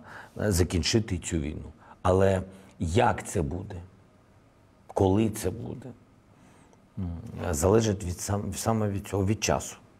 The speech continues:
коли буде розмова з Путіним. Е, думаю, що розмова України і Росії, вона точно буде. Ми не знаємо, в якому форматі.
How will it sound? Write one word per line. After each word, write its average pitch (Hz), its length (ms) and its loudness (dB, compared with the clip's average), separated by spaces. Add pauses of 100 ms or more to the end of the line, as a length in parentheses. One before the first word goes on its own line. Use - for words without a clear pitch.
(540)
коли 101 200 4
буде 95 260 4
розмова 87 400 2
з - 80 -6
Путіним. 78 400 -10 (760)
Е, 82 40 -6 (680)
думаю, 120 480 6
що - 380 2 (880)
розмова 113 560 6
України 113 760 4
і 113 100 4
Росії, 101 600 4 (480)
вона 101 280 2
точно 92 440 0
буде. 82 300 -8 (960)
Ми 104 160 4
не 101 100 6
знаємо, 92 300 2
в 80 80 -4
якому 110 320 -6
форматі. - 580 -12